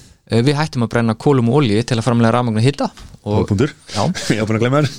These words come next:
Speaker 1: Akkurat, og, og snérum okkur alfarið bara að, að jarðhita og, og fallvatni.
Speaker 2: Mhm.
Speaker 1: Og það er ekkert öll lönd í heiminum sem búa svo vel að hafa aðgang að bæði þessu, en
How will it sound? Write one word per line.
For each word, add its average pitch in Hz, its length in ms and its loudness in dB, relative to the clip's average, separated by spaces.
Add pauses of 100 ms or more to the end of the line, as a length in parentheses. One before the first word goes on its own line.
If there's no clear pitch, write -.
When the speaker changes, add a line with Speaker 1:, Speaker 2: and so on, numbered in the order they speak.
(160)
Speaker 1:
Akkurat, 135 320 0
og, 131 240 2
og 139 100 4
snérum 143 400 0
okkur 131 220 0
alfarið 123 340 -2
bara 110 260 0
að, 110 220 -4
að 107 240 0
jarðhita 120 480 0
og, 113 160 2 (140)
og 117 100 0
fallvatni. 110 540 -4
Speaker 2:
Mhm. 104 240 2 (240)
Speaker 1:
Og 104 180 0
það 127 140 -2
er 135 80 -6
ekkert 135 160 -2
öll 120 260 -2
lönd 135 160 0
í 131 80 0
heiminum 127 300 0
sem 113 100 -4
búa 123 240 2
svo 135 160 4
vel 127 160 0
að 113 220 -2
hafa 113 320 -2
aðgang 117 240 -4
að 113 140 -4 (340)
bæði 123 240 0
þessu, 120 240 -2
en 113 180 2